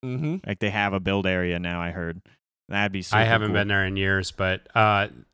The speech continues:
Speaker 3: so here, I have a question for you guys. So with the advent of, like, one day and two day shipping, uh, the thought process is we're making ourselves more or less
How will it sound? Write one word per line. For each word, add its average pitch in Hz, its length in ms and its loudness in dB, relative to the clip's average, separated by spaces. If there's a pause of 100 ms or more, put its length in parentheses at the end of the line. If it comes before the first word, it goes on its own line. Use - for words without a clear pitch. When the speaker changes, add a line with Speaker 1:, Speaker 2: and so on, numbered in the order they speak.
(440)
Speaker 3:
so 185 320 4
here, 151 220 0
I 165 100 2
have 165 120 4
a 107 60 0
question 104 280 0
for 92 80 -6
you 85 120 -4
guys. 90 140 -10 (1300)
So 151 340 6
with 143 300 0
the 147 180 4
advent 143 560 2
of, 113 160 0
like, 104 260 4
one 104 220 4
day 98 120 4
and 98 140 0
two 98 140 0
day 95 120 2
shipping, 95 560 -2
uh, 87 240 -10
the 110 460 2
thought 131 340 2
process 113 440 0
is 98 240 -2
we're 95 320 2
making 107 680 -2
ourselves 95 840 -6
more 95 840 -4
or 98 160 -2
less 110 640 0